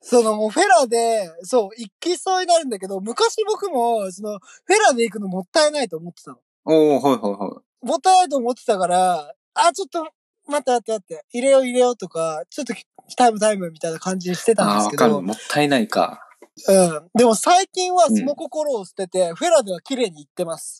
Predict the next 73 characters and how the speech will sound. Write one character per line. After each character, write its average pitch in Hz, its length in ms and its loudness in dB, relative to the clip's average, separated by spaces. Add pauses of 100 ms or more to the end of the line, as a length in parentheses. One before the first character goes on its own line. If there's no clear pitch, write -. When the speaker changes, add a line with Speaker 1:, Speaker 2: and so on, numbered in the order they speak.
Speaker 2:
<laughs> - 100 0
Speaker 1:
で、 214 300 4 (600)
行 247 160 -2
っ - 100 -20
た 427 360 2
後 269 60 2
に 226 420 -4
ち - 160 -6
ゃ 330 100 6
ん 330 120 -6
と 320 300 0
立 - 140 -8 (160)
つ 190 520 -4 (240)
余 269 160 2
力 294 260 -6
と 294 120 -2
言 277 240 -4
い 262 40 -6
ま 262 160 -4
す - 80 -20
か、 151 340 -6
Speaker 2:
は 104 220 0
い。 90 40 -8
Speaker 1:
そ 226 100 -8
の、 196 300 0
そ 277 140 0
こ 381 140 4
か 415 140 2
ら 403 120 4
の 233 120 2 (120)
起 294 140 -12
き - 20 -4
上 339 100 2
が 339 120 4
り 339 100 -4
が 311 100 -8
で 277 120 -10
き 320 100 -16
る 285 80 -12
よ 226 60 -8
う - 20 -12
に 185 60 -16
な 190 100 -12
っ - 100 -20
た 165 80 -14
の 147 140 -16
で。 139 240 -10 (240)
Speaker 2:
あ 143 340 2
あ、 131 60 0
そ 170 160 -4
れ 269 80 2
が 311 100 4
一 262 200 -2
番 311 180 2
い 294 60 0
い 202 60 -4
と 143 120 2
思 117 240 0
い 110 40 -2
ま 110 140 0
す - 120 -10
よ、 92 120 -8
お 90 80 -12
互 98 340 2
い。 - 20 -4 (100)
Speaker 1:
そ 262 160 6
う 214 40 4
そ 208 180 6
う。 185 40 4
で、 294 100 4
Speaker 2:
う 311 160 6
ん。 208 40 -2
Speaker 1:
そ 392 140 0